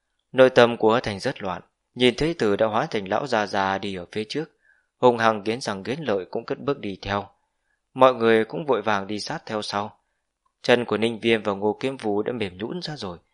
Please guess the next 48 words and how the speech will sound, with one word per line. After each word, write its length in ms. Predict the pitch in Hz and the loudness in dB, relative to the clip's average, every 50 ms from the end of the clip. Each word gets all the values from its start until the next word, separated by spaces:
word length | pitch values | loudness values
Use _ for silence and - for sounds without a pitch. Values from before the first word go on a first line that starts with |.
| _ _ _ _ - | _ _ _ _ -2
vừa 220 | 113 120 120 110 | 6 6 6 6
đi 260 | 107 120 120 117 117 | 6 2 2 2 2
vừa 200 | 113 107 107 104 | 2 0 -2 -2
run 200 | 98 135 165 160 | -2 -6 -10 -6
cầm 200 | - 113 98 87 | -6 -6 -6 -6
cập, 280 | 82 - 95 - - _ _ _ _ _ _ - | -6 -8 -8 -8 -10 _ _ _ _ _ _ -6
thi 140 | - 175 170 | -2 -2 -2
thoảng 280 | 165 - 120 107 101 104 | 0 2 2 2 4 2
lại 120 | 113 110 | -2 -2
nhìn 200 | 113 110 107 107 | 0 -4 -4 -4
nhau 120 | 120 151 165 | -6 -10 -10
một 220 | 131 107 95 - - | -8 -10 -10 -8 -8
cái. 240 | 104 104 120 147 170 190 _ _ _ _ _ _ _ _ _ _ _ _ _ _ _ _ _ _ _ _ - | -8 -8 -8 -12 -16 -20 _ _ _ _ _ _ _ _ _ _ _ _ _ _ _ _ _ _ _ _ 4
Đều 180 | 131 127 123 | 6 6 6
thấy 300 | 120 127 123 139 165 175 | 8 4 2 2 0 -2
vẻ 200 | 151 127 110 95 92 - | 0 0 0 0 0 -4
không 160 | - 147 143 | -8 -8 -6
cách 200 | - 190 - - | -6 -8 -4 -2
nào 180 | 117 98 92 - | -4 -4 -4 -4
tin 240 | - 107 107 104 104 | -4 -4 -4 -4 -2
và 100 | 104 107 | -2 -4
hoảng 240 | 95 98 98 95 92 | -2 -2 -6 -6 -6
sợ 200 | - 110 107 - - | -4 -4 -6 -4 -6
trong 220 | - 98 87 92 | -8 -10 -10 -10
mắt 160 | - - - | -12 -12 -12
của 160 | - 92 82 78 | -12 -14 -14 -8
nhau. 320 | 90 98 98 101 95 _ _ _ _ _ _ _ _ _ _ _ _ _ _ _ _ _ _ _ - | -6 -6 -6 -6 -8 _ _ _ _ _ _ _ _ _ _ _ _ _ _ _ _ _ _ _ -4
"Uẩn 200 | - 104 87 82 - | -4 -4 -4 -4 -8
thần 180 | - 95 87 85 - | -8 -8 -8 -6 -6
còn 200 | 104 98 82 80 | -8 -8 -8 -8
sống." 380 | - - 104 117 151 165 156 151 _ _ _ _ _ _ _ _ _ _ _ _ _ _ _ _ - | -8 -8 -8 -8 -8 -12 -14 -16 _ _ _ _ _ _ _ _ _ _ _ _ _ _ _ _ 2
Mà 140 | 127 127 123 | 6 6 6
đội 180 | 117 120 120 113 | 6 6 2 2
trưởng 300 | - 117 110 104 101 98 | 2 2 2 2 2 -2
cũng 180 | - - 127 123 | -6 -6 -6 -2
rất 200 | 120 127 - - | -2 -2 -2 -2
nhanh 220 | 120 107 104 104 | -4 -4 -2 -2
điều 140 | 101 101 95 | -4 -4 -4
chỉnh 240 | - - 98 87 82 | -4 -8 -10 -10 -6
tâm 200 | - 107 98 92 | -8 -8 -8 -8
tính, 280 | - 101 101 123 151 - _ _ _ _ _ _ - | -10 -12 -12 -12 -18 -20 _ _ _ _ _ _ 0
giống 300 | - 123 123 147 156 135 | 4 4 4 4 4 -4
như 200 | 113 110 110 107 | -2 0 0 0
một 200 | 110 104 - - | -2 -6 -4 -4
tên 160 | 156 160 156 | -4 -4 -2
tiểu 200 | - 113 92 87 | -2 -2 -2 -2
nhị 260 | 95 101 101 104 - - | -6 -10 -10 -10 -8 -8
vậy, 160 | 98 95 | -8 -8